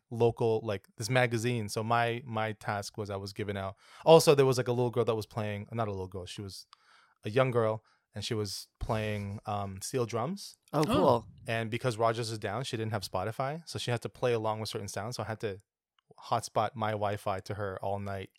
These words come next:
Speaker 3: Oh, wow.
Speaker 1: And it didn't make it,
Speaker 2: Whoa.
Speaker 1: like, it didn't even make a dent. <laughs>
Speaker 2: Wow.
Speaker 3: Wow.
Speaker 1: Totally fine.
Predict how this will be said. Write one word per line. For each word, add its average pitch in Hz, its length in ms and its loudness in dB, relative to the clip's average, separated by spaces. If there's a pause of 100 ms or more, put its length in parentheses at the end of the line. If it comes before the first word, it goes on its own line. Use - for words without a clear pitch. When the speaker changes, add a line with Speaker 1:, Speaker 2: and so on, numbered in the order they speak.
(140)
Speaker 3:
Oh, 107 100 0
wow. 98 420 6
Speaker 1:
And 156 120 4
it 156 80 2
didn't 175 180 6
make 165 180 4
it, 127 120 0
Speaker 2:
Whoa. 104 60 -2
Speaker 1:
like, 131 180 4
it 123 80 -2
didn't 147 140 0
even 131 240 -2
make 117 140 -6
a 90 80 -6 (300)
dent. 120 360 4 (140)
<laughs> - 240 -16
Speaker 2:
Wow. 101 380 -8 (220)
Speaker 3:
Wow. 92 260 -2
Speaker 1:
Totally 147 680 6
fine. 92 360 0